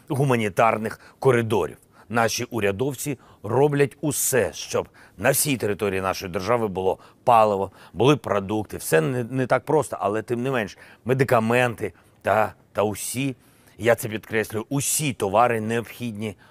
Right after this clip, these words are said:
людям. Бензин, дизель, все завозиться. Сьогодні вранці на щоденній селекторній нараді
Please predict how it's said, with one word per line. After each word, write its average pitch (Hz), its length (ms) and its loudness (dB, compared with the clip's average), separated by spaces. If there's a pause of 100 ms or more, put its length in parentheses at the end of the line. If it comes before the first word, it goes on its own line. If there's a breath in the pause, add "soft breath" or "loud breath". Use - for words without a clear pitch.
(140 soft breath)
людям. 98 460 -6 (380)
Бензин, 87 640 -4 (260)
дизель, 113 540 -2 (680 soft breath)
все 143 220 6
завозиться. 85 640 -2 (1400 soft breath)
Сьогодні 143 360 2
вранці 123 600 0 (360 soft breath)
на 110 160 0
щоденній 123 800 0 (260 soft breath)
селекторній 110 800 0
нараді 120 500 2